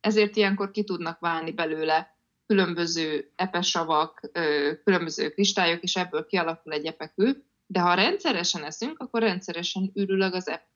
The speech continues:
ürül az epehólyagból az epe, és akkor megelőzhető. Nekem volt olyan betegem, akinél még csak ilyen kisebb görcsök voltak, meg még csak epehomokot találtak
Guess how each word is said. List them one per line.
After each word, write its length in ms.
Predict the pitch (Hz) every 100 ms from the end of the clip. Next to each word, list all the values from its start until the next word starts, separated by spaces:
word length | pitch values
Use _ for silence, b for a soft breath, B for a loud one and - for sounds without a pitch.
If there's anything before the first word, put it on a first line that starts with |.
| 202
ürül 200 | 202 180
az 140 | 180
epehólyagból 720 | 190 160 160 156 156 156 170
az 120 | 165
epe, 440 | - 190 233 254 _ _ -
és 140 | 214
akkor 280 | 254 254 269
megelőzhető. 680 | 262 202 147 147 - 190 180
Nekem 280 | 190 226 226
volt 260 | 220 196
olyan 200 | 165 156
betegem, 540 | 165 196 247 240 240 - _ _ _
akinél 560 | - 202 202 202 196 196
még 220 | 196 196
csak 200 | 196 208
ilyen 340 | 202 196 190 -
kisebb 460 | 254 254 247 185
görcsök 480 | 180 170 170 - 190
voltak, 420 | 196 196 208 233
meg 140 | 226 180
még 180 | 175 180
csak 200 | 185 -
epehomokot 760 | 214 202 190 190 175 170 165
találtak 540 | 175 170 190 208 277